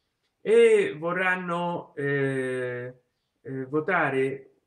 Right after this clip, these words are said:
un pentastellato grillino all'estero.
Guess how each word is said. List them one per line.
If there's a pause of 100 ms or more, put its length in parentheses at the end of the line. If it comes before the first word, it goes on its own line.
(380)
un
pentastellato
grillino
all'estero.